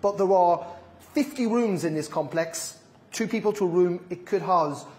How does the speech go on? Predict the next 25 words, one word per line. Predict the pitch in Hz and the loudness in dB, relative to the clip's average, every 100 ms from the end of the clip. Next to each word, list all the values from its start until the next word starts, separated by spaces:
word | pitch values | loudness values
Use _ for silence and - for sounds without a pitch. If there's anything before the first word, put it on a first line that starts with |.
| - | -6
up | 196 151 | -6 -2
to | 180 | -2
a | |
hundred | 185 165 | -2 -4
people. | 160 151 | -6 -4
Let's | 196 202 | -6 -2
have, | 208 - | -6 -4
let's | 185 180 | -10 -6
have | |
a | 175 | -6
look | 170 | -4
upstairs. | 165 - 131 120 - - - _ _ _ _ _ - - _ _ _ _ - - - _ _ _ _ _ _ _ _ _ _ _ _ _ _ _ _ _ _ | -8 -8 -10 -12 -14 -20 -20 _ _ _ _ _ -20 -20 _ _ _ _ -20 -20 -20 _ _ _ _ _ _ _ _ _ _ _ _ _ _ _ _ _ _
The | 202 | 0
hostel | 240 240 226 | 0 2 0
is | 247 196 | 0 -4
equipped | - 233 208 - - - - 175 | 0 2 2 -2 -8 -8 -8 -2
with | 175 - - - | 0 -2 -16 -2
all | 196 214 | 0 0
sorts | - 214 | 0 -2
of | 196 | 0
stuff | 214 208 | 0 0
that | 220 | -2
you | 180 | -4
need | 180 151 | -4 -2
for | 170 143 | -4 -4